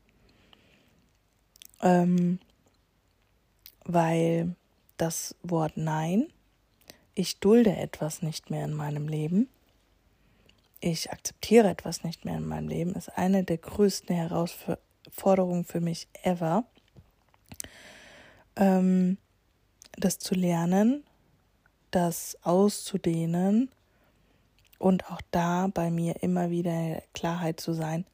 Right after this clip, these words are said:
weil eben immer wieder diese Stimme reingekommen ist mit, „Ja, du musst aber an dir arbeiten oder du vermeidest gerade was, da liegt noch was tiefer drunter und du musst weiter suchen.“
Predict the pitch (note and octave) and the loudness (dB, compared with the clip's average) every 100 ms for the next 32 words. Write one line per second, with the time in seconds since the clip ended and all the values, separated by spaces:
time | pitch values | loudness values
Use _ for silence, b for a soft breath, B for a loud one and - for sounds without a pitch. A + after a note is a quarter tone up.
0 | _ A3 A3+ A#3+ G#3+ - E3 E3+ E3+ - | _ -2 2 4 4 2 -2 -2 -4 -4
1 | D#3+ D#3 D#3 D#3+ E3 F#3+ b b b b | -4 -4 -4 -2 -2 -2 b b b b
2 | b b b F3+ F#3 F3 E3+ - E3 D#3 | b b b 2 4 4 2 0 -2 -2
3 | D#3 D3+ D#3 D#3+ - D#3+ D#3 - D#3 D#3 | -4 -4 -4 -6 -6 -4 -4 -6 -8 -8
4 | - G3+ D#3 - - E3+ F3 D#3 E3 E3 | -8 -6 -6 -6 -4 -2 -2 -4 -4 -4
5 | E3 D#3 D3+ D3+ D#3 D3 D3 - D3+ D3 | -4 -6 -6 -8 -8 -6 -6 -8 -8 -8
6 | - E3 E3 G3+ - F3 C#3 C#3 D#3 - | -6 -4 -4 -4 -4 -4 -4 -6 -10 -10
7 | - D3+ D3 C#3+ - _ B B B - | -8 -6 -4 -6 -8 _ B B B 0
8 | F#3 F#3+ - G3+ G3 G3 - - D#3+ - | 2 0 0 0 2 -2 -2 -4 -4 -4
9 | D#3+ - E3 D#3+ D#3+ E3 - F#3 G3+ G#3 | -8 -4 -2 -2 -2 -4 -2 0 0 0
10 | - F#3+ G3 G3 F#3 D#3+ D#3+ - D#3+ | 0 0 0 0 0 0 -2 -2 -2